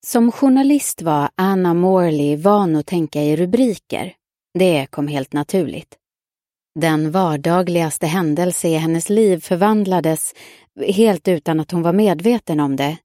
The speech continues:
till en slagfärdig rubrik, skriven med stora svarta versaler i hennes huvud.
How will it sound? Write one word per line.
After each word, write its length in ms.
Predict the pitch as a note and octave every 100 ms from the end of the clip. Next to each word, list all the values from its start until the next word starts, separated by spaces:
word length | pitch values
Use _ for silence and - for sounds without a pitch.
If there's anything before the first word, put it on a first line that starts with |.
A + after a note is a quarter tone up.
| _ -
till 180 | F3+ E3
en 240 | D3+ D3
slagfärdig 920 | - G#3 F#3+ C#3+ - D#3+ C#3+ D#3 D#3+
rubrik, 680 | F#3+ C4+ G#3+ C3+ D#3 - _ - - _ _
skriven 680 | - G3 F#3 D3 D3 D3+ D3
med 140 | C3+
stora 560 | - - F3+ D#3+ C3+ D3
svarta 520 | - F3 D#3+ - D3
versaler 580 | C#3+ C#3 F3 E3 D#3 C#3
i 60 | C#3
hennes 320 | C#3+ C3 -
huvud. 360 | C3 A2 C#3